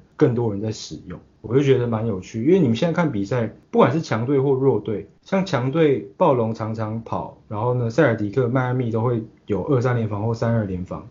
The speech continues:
就他们在落后的时候，有时候就会变出这个战术，然后让对方有点措手不及的感觉。那反而烂队也会做，像巫师也会做，因为没办法一对一防守，因为像 Isaiah Thomas 等等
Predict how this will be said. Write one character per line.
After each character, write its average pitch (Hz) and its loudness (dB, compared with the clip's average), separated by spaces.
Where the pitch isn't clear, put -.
就 185 4
他 185 6
们 185 6
在 185 6
落 185 10
后 156 6
的 127 -2
时 143 -4
候， 123 2
有 104 0
时 117 -2
候 127 2
就 139 0
会 139 2
变 135 2
出 120 -4
这 123 0
个 117 -2
战 113 -2
术， 101 -4
然 101 -4
后 113 0
让 117 0
对 120 2
方 113 2
有 110 0
点 98 -2
措 - -2
手 85 -16
不 107 -4
及 90 -8
的 85 -10
感 80 -12
觉。 - -20
那 196 6
反 147 2
而 127 2
烂 160 4
队 147 6
也 98 -2
会 117 -2
做， 120 2
像 139 -2
巫 139 2
师 135 -2
也 107 2
会 104 -2
做， 113 -2
因 120 -2
为 127 0
没 117 0
办 156 4
法 113 -2
一 127 -4
对 123 2
一 117 -2
防 98 -6
守， 98 -4
因 110 0
为 120 2
像 123 -2
Isaiah 110 -2
Thomas 110 0
等 95 -4
等 92 -4